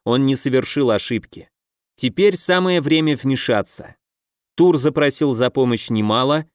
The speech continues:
и если его ослабление пойдёт на пользу, то уничтожение будет уже лишним. Определённо пора вмешаться. Тем более, что гонец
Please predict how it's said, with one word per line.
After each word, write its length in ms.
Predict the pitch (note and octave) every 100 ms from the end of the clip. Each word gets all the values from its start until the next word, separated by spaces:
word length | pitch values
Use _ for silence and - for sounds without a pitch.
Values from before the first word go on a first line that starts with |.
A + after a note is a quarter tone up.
| _ _ B2+
и 60 |
если 380 | C3 D#3+ D#3+ E3
его 200 | D#3 D3+
ослабление 680 | D3 - C#3+ C#3+ D3 C#3+ C3+
пойдёт 440 | C#3 C3 C3 C3+
на 160 | C#3 C3
пользу, 500 | D#3 F3+ D#3 F#3+ F3+ _ _ -
то 140 | B2+ C#3
уничтожение 840 | C#3 C#3 - C#3 B2+ C#3+ C#3 C3
будет 340 | A#2 B2+ B2
уже 220 | C3 A2+ A#2+
лишним. 480 | A2+ - F2 D#2 _ _ _ _ _ _
Определённо 800 | F2 - A#2 A2+ D3+ F3 F#3+ D3+
пора 280 | E3+ E3 E3
вмешаться. 760 | C3+ D3+ - C3+ A2+ - - _ _ _ _ _ _
Тем 220 | A2+ G#2
более, 320 | A#2+ F#3 D3+
что 220 | A2+ - G#2
гонец 540 | G2+ G#2 C#3 -